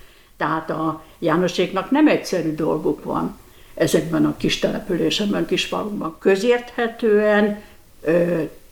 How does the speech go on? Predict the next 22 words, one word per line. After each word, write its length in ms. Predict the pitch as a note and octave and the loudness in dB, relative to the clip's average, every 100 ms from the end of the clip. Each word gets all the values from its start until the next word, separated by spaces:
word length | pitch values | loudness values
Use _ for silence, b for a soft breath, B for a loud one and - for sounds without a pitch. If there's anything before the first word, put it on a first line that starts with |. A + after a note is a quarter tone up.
| - | -8
majdnem 460 | A3 E3+ D3+ - - | 0 2 2 -2 -4
több 180 | D3 D#3 | -4 -2
mondatokban, 1000 | G#3+ A3+ G#3 G#3 G#3+ G3+ G#3+ G#3 A3 G3+ | -2 0 0 2 2 2 0 0 0 0
de 180 | F3+ G3 | -2 0
el 240 | G3+ D#3+ | 0 -2
kell 260 | - D3+ D3+ | -6 -10 -6
tudni 320 | - D#3 D#3 | -6 0 2
juttatni 560 | D#3+ F3+ E3 D3+ - | 2 0 -4 -2 -2
azokat 420 | E3 E3 D3+ C#3 - | 0 0 -2 -4 -6
az 100 | - | -6
üzeneteket, 680 | E3+ G3+ G#3+ - F#3+ F#3 | -2 -2 -2 -4 -4 -2
amit 240 | F3 F3+ - | -2 -2 0
el 140 | D3+ | -2
szeretnének 720 | C#3+ D3+ B2 - F3 A#2+ - | 0 -2 -2 0 0 0 0
juttatni. 680 | C3 - - - - - - B B B B - | -2 -2 -4 -4 -4 -4 -6 B B B B -6
Tehát 240 | C#3+ C#3+ | -4 -2
ezt 140 | D3+ | -2
nem 140 | - B3+ | 0 2
lehet 300 | D3+ C#3 D#3 | 0 -2 -6
abba 220 | D3 D#3 | -6 -6
hagyni. 360 | - D#3+ D#3+ E3 | -6 -4 0 0
Jánosnak 520 | F3 F3+ D#3+ F#3+ | 2 -2 -4 -4